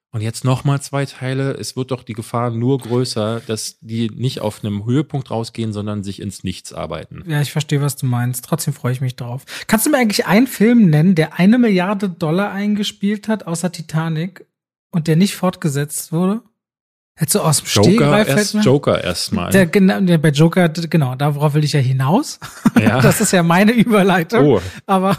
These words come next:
Speaker 2: <laughs> ist dir, fällt mir gar nicht so richtig was ein. Äh, ja, also Joker zwei ist nicht offiziell announced, aber weil auch so Joaquin Phoenix und Todd Phillips, die halten sich so ein bisschen bedeckt, die können sich natürlich auch leisten. Das Ding war ein super Erfolg, Riesendiskussion, sah toll aus und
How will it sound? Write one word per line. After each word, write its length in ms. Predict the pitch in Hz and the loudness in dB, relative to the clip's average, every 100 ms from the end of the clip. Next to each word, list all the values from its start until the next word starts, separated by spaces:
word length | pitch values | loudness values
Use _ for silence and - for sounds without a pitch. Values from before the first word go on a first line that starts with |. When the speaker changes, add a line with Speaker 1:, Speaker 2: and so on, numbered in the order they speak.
| - | 0
Speaker 2:
<laughs> 480 | 220 185 214 202 - - - - | 0 2 2 0 -2 -14 -20 -14
ist 220 | - 156 - | -6 -6 0
dir, 460 | 190 185 185 180 165 | 2 2 0 -4 -6
fällt 200 | 170 202 | -6 -6
mir 100 | 208 | -6
gar 140 | 190 | -6
nicht 160 | 220 220 | -6 -8
so 80 | 208 | -8
richtig 320 | 214 208 190 | -8 -10 -8
was 160 | 185 | -10
ein. 240 | 202 180 123 - - - - | -8 -10 -10 -16 -20 -20 -2
Äh, 380 | 202 190 185 180 | 0 2 2 0
ja, 220 | 190 202 | 0 0
also 160 | 156 165 | -2 -6
Joker 440 | 151 190 214 208 | -2 -4 -2 -6
zwei 240 | - 180 202 | -4 -6 -6
ist 160 | 180 | -6
nicht 260 | 190 262 - | -4 -6 -8
offiziell 540 | 185 208 214 - 202 | -14 -10 -10 -8 -8
announced, 560 | 180 170 143 131 127 - - | -6 -6 -8 -10 -14 -16 -8
aber 680 | 151 190 180 175 180 190 _ | -6 -4 -4 -4 -6 -10 _
weil 420 | 202 151 160 170 | -14 -8 -6 -6
auch 240 | 185 170 - | -8 -12 -10
so 300 | 160 156 151 | -8 -6 -6
Joaquin 340 | 147 - 156 | -8 -8 -10
Phoenix 460 | - 196 196 190 175 | -8 -8 -6 -6 -10
und 120 | 147 | -12
Todd 160 | 160 - | -12 -8
Phillips, 280 | 185 196 | -8 -8
die 140 | - 151 | -8 -8
halten 180 | 180 196 | -8 -10
sich 140 | 170 | -14
so 100 | 170 | -12
ein 60 | 170 | -12
bisschen 240 | 151 156 | -12 -14
bedeckt, 380 | 139 143 180 _ _ - - - | -14 -10 -10 _ _ -20 -20 -14
die 60 | |
können 180 | 156 180 | -4 -4
sich 100 | 185 | -2
natürlich 240 | 180 170 165 | -6 -4 -6
auch 60 | |
leisten. 360 | 143 135 160 - | -6 -8 -8 -8
Das 140 | 147 | -10
Ding 220 | - 160 156 | -8 -8 -6
war 100 | 151 | -6
ein 140 | 151 | -6
super 260 | 143 156 170 | -8 -10 -10
Erfolg, 500 | 160 160 160 165 175 | -8 -8 -8 -8 -10
Riesendiskussion, 960 | 147 160 170 160 - 156 135 151 160 | -10 -10 -8 -10 -10 -10 -8 -6 -6
sah 180 | 143 143 | -8 -14
toll 260 | - 151 | -10 -10
aus 460 | 151 139 147 170 170 | -10 -10 -8 -8 -10
und 440 | - 160 151 151 | -10 -8 -6 -8